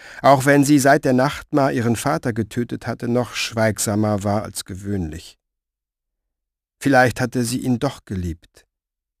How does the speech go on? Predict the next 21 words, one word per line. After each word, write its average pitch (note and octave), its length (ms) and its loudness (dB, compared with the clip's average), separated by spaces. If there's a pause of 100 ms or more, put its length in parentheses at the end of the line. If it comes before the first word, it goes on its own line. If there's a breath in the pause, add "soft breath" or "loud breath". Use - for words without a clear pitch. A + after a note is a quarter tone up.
(640)
Die G#2 60 -4
meisten A#2+ 520 2
Töchter G2+ 500 -6 (120)
liebten G2+ 540 -4
ihre F2+ 240 -12
Väter. F#2 540 -10 (1300)
„Brianna!“ A#3+ 760 8 (800)
Jacopo D3+ 560 4
griff C#3 340 0
ihr - 160 0
in B2+ 80 2
das B2 260 -2
wunderschöne B2 600 2
Haar. A2 400 -2 (140)
„Lies G3 220 4
mir A#3 160 8
vor, B3+ 260 10
los, C4+ 380 8 (220 loud breath)
mir G#3+ 140 8
ist - 140 0
langweilig.“ F#3+ 680 6